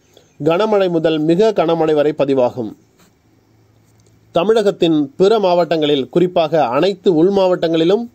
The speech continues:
மிதமானது முதல் சற்று கனமழை வரை இருக்கும். மாவட்டம் முழுவதும் சீரான மழைப்பொழிவாக இல்லாமல் ஆங்காங்கே மழைப்பொழிவு இருக்கும். ஆகவே மானாவாரி விவசாயிகளுக்கு இந்த சுற்றுமழை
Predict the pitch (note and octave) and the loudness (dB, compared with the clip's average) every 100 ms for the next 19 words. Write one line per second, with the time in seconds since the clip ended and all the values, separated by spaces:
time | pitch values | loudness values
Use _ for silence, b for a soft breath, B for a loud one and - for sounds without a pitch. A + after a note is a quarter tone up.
0 | _ b b b b b F3 G3 A#3 A#3 | _ b b b b b 0 0 0 0
1 | G#3+ G3+ F3+ G#3 F#3+ E3+ E3 D#3 D#3 G3+ | 0 0 0 0 -2 -2 -2 -2 -2 0
2 | G3 E3+ D3 C#3+ C3+ C3 A#2 G2 _ _ | 0 0 0 0 -2 -2 -6 -6 _ _
3 | b b C#3+ D3 G3 G#3 F#3 F3+ E3+ F3+ | b b -4 -2 0 -2 -2 0 2 2
4 | F3+ A3+ F#3+ - G3 G3 G3 G3 D#3+ F3 | 2 -2 -2 0 2 2 0 0 0 0
5 | F3 E3 D#3 D3+ D3 D3 C#3+ D3 C#3 - | 2 2 0 0 0 0 0 -2 -2 -4
6 | C#3+ D#3+ F3 F3+ G3 E3 D3+ D3 D3 D3 | -4 0 0 0 0 0 -2 0 0 0
7 | C3+ B2 - F#2+ - G#2 b b b b | -2 -4 -8 -10 -10 -12 b b b b
8 | F3 F#3+ G#3 A3 D#3+ F#3+ B3 A3 G#3 F3 | -4 0 2 2 2 0 2 2 2 2
9 | F3 F3 E3 E3 D3+ D3+ C#3+ C3+ E3 E3+ | 0 0 0 -2 0 0 0 0 0 0
10 | E3 F#3 G#3+ E3+ D3+ | -2 0 0 2 0